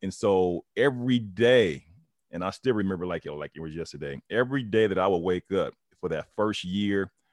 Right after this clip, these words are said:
I was thinking, "I'm gonna, am I gonna have another stroke?" Um, and, you know, I, I sprained my ankle before in college and, uh, played hurt, uh, came back too soon,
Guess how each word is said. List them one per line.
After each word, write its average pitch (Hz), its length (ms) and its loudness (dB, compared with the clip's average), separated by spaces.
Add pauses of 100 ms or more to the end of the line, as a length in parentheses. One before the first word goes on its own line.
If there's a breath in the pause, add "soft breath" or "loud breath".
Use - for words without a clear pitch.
(160)
I 90 120 0
was 92 180 -2
thinking, 76 480 -6
"I'm 131 180 -10
gonna, 107 280 -4
am 95 100 -4
I 123 60 -4
gonna 123 160 -4
have 110 100 -4
another 110 160 -6
stroke?" 127 320 -10 (680)
Um, 85 520 -10
and, 90 560 -6 (400)
you 87 80 -10
know, 87 80 0
I, 123 80 0 (100)
I 117 60 2
sprained - 520 -4
my 104 140 2
ankle 95 240 -2
before 87 340 -6
in 87 60 -4
college 90 500 -4 (260)
and, 82 460 -8
uh, 73 200 -8
played 107 340 0
hurt, 104 340 0 (520 soft breath)
uh, 82 180 -6
came 117 300 -2
back 110 260 0
too 120 220 -4
soon, 104 720 -2